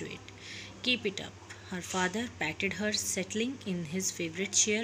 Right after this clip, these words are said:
with the newspaper. He inquired, "Is the tea ready?" You know, the thing was that his father wa-, her father was not much, very much encouraging her, and she knew that. It always ap-, happened to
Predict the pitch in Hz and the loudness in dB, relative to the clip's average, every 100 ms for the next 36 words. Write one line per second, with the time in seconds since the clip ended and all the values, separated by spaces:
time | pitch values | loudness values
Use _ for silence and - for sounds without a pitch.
0 | 214 160 160 160 165 - 175 - 254 285 | 0 -2 -2 -2 -4 -4 -6 -4 -4 -4
1 | - - - - 247 - 226 214 170 156 | -6 -6 -6 -2 0 2 2 0 -2 -4
2 | 151 - 190 190 190 196 185 165 175 262 | -6 -2 0 0 0 0 2 0 0 -2
3 | - - - - - - 254 320 349 285 | -4 -12 -14 -14 -12 -2 2 4 4 0
4 | - 233 240 262 262 247 - 285 285 - | 0 0 0 -2 -2 -2 -2 0 2 2
5 | - 214 208 240 269 233 226 233 214 247 | 0 -2 -2 -2 -2 0 0 0 0 -2
6 | 233 208 190 233 240 254 285 302 - 202 | -2 -2 -2 -2 -2 -2 -2 -4 -8 -6
7 | 180 180 226 - - - 196 202 233 247 | 0 2 2 6 6 8 4 4 2 0
8 | - 208 202 208 180 170 190 175 165 - | -2 0 0 2 2 2 0 0 -4 -4
9 | - - - - - - - 247 233 269 | -8 -16 -16 -16 -14 -8 0 4 6 6
10 | 254 240 190 170 - - - - - - | 4 2 2 0 -4 -12 -10 -8 -2 2
11 | 226 - 220 226 269 294 - - 202 - | 2 4 2 4 2 2 2 0 -2 -2
12 | - 226 196 233 240 285 | -4 -2 0 2 2 2